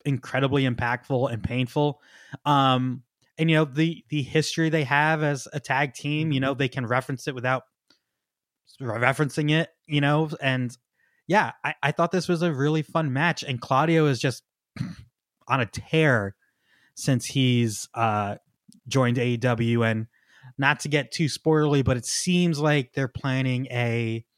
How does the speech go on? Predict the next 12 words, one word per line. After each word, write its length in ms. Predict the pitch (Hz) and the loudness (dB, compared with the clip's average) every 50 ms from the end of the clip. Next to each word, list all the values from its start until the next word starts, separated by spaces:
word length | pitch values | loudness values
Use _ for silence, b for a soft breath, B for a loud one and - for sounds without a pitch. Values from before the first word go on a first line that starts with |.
| b b b b b b b b - | b b b b b b b b -4
um, 680 | 120 120 117 113 110 107 107 104 104 104 101 104 104 - - | -2 0 0 2 0 0 0 -2 -4 -6 -8 -10 -14 -6 -2
Jonathan 420 | - 143 135 131 120 135 127 120 | 2 2 4 4 2 2 0 0
Gresham, 720 | 110 123 127 120 117 - - 139 120 117 117 110 107 113 _ _ | 2 2 2 2 0 0 0 0 0 0 0 -2 -4 -6 _ _
Claudio, 880 | - - - 127 123 123 123 127 120 120 117 117 113 113 110 107 110 - _ _ _ _ _ _ _ _ _ _ _ - | -8 -2 0 2 2 4 2 2 2 2 2 2 2 0 -2 -4 -6 -10 _ _ _ _ _ _ _ _ _ _ _ -6
uh, 420 | 113 117 110 107 110 107 104 107 104 _ _ _ _ _ _ _ _ _ | -2 -2 0 0 -2 -2 -4 -6 -8 _ _ _ _ _ _ _ _ _
title 300 | - - 156 156 139 131 | -2 0 2 2 2 2
match 460 | 127 127 113 107 98 - - - - | 2 2 2 0 -2 -4 -6 -8 -8
for 200 | - - 131 123 | -6 -4 -4 -4
Death 340 | 104 - 135 123 117 - - | -2 -2 -2 -2 -2 -4 -8
Before 300 | - 117 - - 120 117 | -14 -10 -6 -4 -4 -2
Dis-, 220 | 107 117 95 - - _ | -2 -4 -8 -10 -12 _
no, 220 | - 147 151 175 | -4 0 0 0